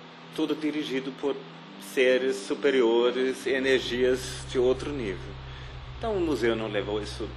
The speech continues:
sério na, na época e demorou mais vinte e tantos anos até eles, as obras serem mostradas pela primeira vez. A primeira exposição de obras da Irmã Klimt, desses abstratos,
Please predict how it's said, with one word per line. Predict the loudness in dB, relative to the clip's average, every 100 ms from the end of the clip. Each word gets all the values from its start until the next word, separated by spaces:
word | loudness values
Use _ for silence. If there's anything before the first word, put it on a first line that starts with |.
| -12
sério | -2 4 6 4 0
na, | -2 -2 -2 -4
na | -2
época | -2 -4 -8 -8 -10 -12 -14 -14 -14 -4
e | 0
demorou | 2 4 2
mais | 2 2 2 0 -2
vinte | -2 -2 -4
e | -8
tantos | -6 -6 -6 -4
anos | -2 -4 -6 -12 -16 -14 -6
até | -4 0 0
eles, | 0 -2
as | 0 0 0
obras | -2 -2 -2
serem | 0 0 0
mostradas | -6 -2 0 0
pela | -4 -6
primeira | -6 -6 -4 -4
vez. | -6 -8 -10 -12 -12 -12 -12 -8 -4
A |
primeira | -2 0 4 4 4
exposição | 2 -2 -4 -2 -2 -2
de | 2
obras | 4 4 2 -2
da | -4
Irmã | -4 -4 -6 -6
Klimt, | -4 -4 -2
desses | -2 -2 -4
abstratos, | -8 -8 0 2 2 0 -10